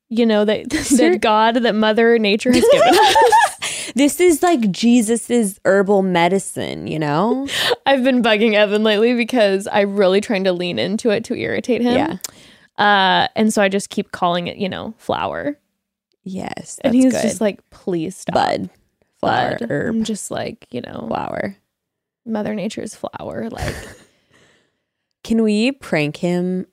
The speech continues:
Speaker 2: and can we, like, one day, like, when he's on tour for, like, an extended period of time, can we redecorate your bedroom and do, like,
Speaker 1: <laughs>
Speaker 2: Bob Marley One Love posters and do, like, um, dream catchers and, like, those,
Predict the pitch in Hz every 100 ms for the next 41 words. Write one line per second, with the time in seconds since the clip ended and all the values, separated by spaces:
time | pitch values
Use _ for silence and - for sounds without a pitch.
0 | - 165 156 151 151 - _ - 165 165
1 | 160 156 160 180 180 - _ _ _ _
2 | _ _ _ _ _ _ _ 175 160 151
3 | 160 156 156 156 151 151 - _ 160 147
4 | 160 160 175 160 - 143 147 - 151 156
5 | 160 - 147 143 - 165 156 - - -
6 | 151 185 - _ _ _ - 175 156 160
7 | 185 175 185 175 151 - 165 170 160 160
8 | 147 156 165 175 170 165 165 151 151 156
9 | - 160 160 156 156 151 147 151 147 147
10 | 151 - 147 160 - 175 175 170 170 -
11 | 165 160 156 156 156 156 151 151 151 147
12 | 143 143 165 160 156 151 160 - 156 160
13 | - 165 165 160 160 160 156 151 151 156